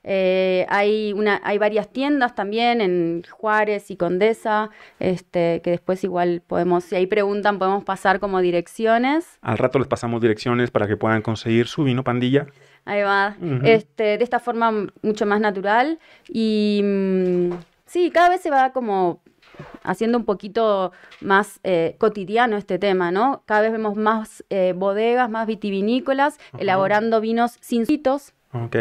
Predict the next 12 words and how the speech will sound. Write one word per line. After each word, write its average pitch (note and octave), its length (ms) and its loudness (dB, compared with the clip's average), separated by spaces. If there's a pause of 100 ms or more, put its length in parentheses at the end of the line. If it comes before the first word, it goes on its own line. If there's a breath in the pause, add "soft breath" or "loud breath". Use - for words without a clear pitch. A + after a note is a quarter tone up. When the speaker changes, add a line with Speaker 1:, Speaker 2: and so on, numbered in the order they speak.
Speaker 1:
Su C4 160 2
agricultura A3+ 800 0
y A3+ 40 0
viticul-, G#3+ 460 -2
como F#3+ 300 0 (720)
de, - 140 -4
por, F#3 240 4 (280)
por F#3 140 -2
sí G#3+ 400 -2
orgánica G#3 760 0 (260 loud breath)
o G3 120 -2
biodinámica, G3+ 880 0